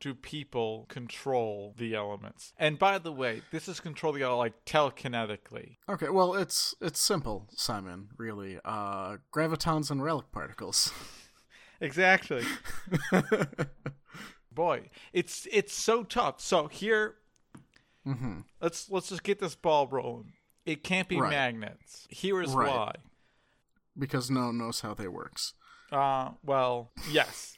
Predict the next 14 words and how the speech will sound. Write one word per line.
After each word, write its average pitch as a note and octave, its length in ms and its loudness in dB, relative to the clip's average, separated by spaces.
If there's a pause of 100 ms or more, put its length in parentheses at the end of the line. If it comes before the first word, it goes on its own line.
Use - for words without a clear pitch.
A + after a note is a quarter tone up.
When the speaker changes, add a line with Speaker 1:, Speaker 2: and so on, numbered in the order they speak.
Speaker 1:
but D3 520 4
Speaker 2:
<laughs> E3 1500 -2 (1200)
Speaker 1:
also, C3 800 2
metal F3+ 800 4
in E3+ 260 0
particular F3 1000 -4 (120)
is D3 260 -4
unaffected C#3 800 2
by A#2+ 180 -2
earthbending. A2 720 -4
You B2+ 180 -6
have C#3+ 480 -2
to D3+ 160 -6
bend A2 640 -4